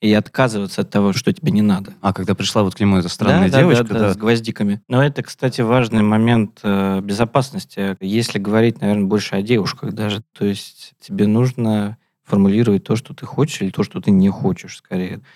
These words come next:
Speaker 1: И в России, мне кажется, эта проблема больше стоит, потому что у нас, э, общество довольно закрытое все равно,
Speaker 2: Мгм.
Speaker 1: и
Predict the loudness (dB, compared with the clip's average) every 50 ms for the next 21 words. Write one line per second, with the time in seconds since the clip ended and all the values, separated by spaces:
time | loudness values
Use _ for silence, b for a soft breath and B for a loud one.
0 | b b -10 -6 -2 0 0 0 0 -2 -2 -2 -2 -2 -4 -6 -8 -10 -10 -12
1 | -14 -12 -6 -4 -2 -2 0 0 0 0 0 -2 -2 0 0 0 0 0 -4 -8
2 | -12 -6 -4 -4 -4 -4 -6 -10 -10 -6 -6 -4 -4 -6 -6 -6 -8 -8 -8 b
3 | b b b b b -12 -8 -6 -4 -4 -6 -6 -10 -14 -8 -4 -2 0 0 0
4 | 0 -2 -4 -6 -6 -6 -4 -2 0 0 2 0 0 -2 -4 -4 -2 0 -2 0
5 | 0 -2 -2 -2 -2 -2 0 0 0 0 0 -2 -2 0 0 0 0 2 2 2
6 | 2 2 2 0 0 -2 -2 -4 -6